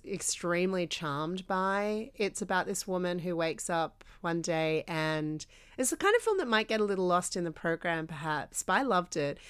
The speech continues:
Um, sh-, it's about this woman who wakes up and her face has changed, and, like, her mother can't recognize her, and she can't get her license changed, and, um,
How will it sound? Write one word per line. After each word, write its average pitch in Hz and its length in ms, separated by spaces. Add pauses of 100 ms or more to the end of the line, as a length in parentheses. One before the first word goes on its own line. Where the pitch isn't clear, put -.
(260)
Um, 160 300 (280)
sh-, - 220
it's 214 160
about 247 160
this 240 140
woman 208 220
who 185 180
wakes 180 320
up 175 180
and 170 140
her 165 100
face 175 300
has 160 120
changed, 131 680
and, 160 240
like, 156 160
her 175 100
mother 151 300
can't - 260
recognize 156 560
her, 156 260
and 156 160
she 160 200
can't - 240
get 170 140
her 165 100
license 147 560
changed, 143 720
and, 151 560 (500)
um, 151 400